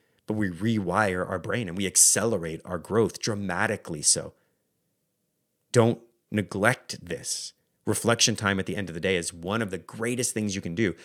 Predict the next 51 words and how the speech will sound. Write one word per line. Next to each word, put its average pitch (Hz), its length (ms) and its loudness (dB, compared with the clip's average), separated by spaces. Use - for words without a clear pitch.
to - 80 -4
improve 101 300 -2
your 85 120 0
overall 92 360 2
performance 98 580 -4
in 120 300 2
life. 127 420 0
And 101 140 0
so 95 180 2
we 92 140 -4
need 101 160 -2
to 110 100 -2
be 101 260 -4
incorporating 98 720 0
it, 87 100 -4
not 107 160 4
only 107 180 2
ourselves, 98 580 4
but - 200 -4
into 107 260 -4
the 95 140 2
lives 82 280 0
of - 80 -6
our 76 80 -2
people - 300 -8
as - 160 -8
well. 80 220 -12
And - 80 2
they 113 60 8
had 107 100 6
good 117 140 4
things 110 220 4
to 98 80 -2
say 90 260 6
in 85 160 -4
the 80 80 -4
study 78 420 0
about 78 300 -4
how 90 240 4
people 90 260 -4
felt - 260 0
about 85 220 0
doing 82 240 -2
this, 85 160 -2
'cause 87 140 -4
it 87 40 -2
wasn't 95 220 2
always 95 160 4
positive. 82 680 -4
And 87 200 -8
so 87 340 2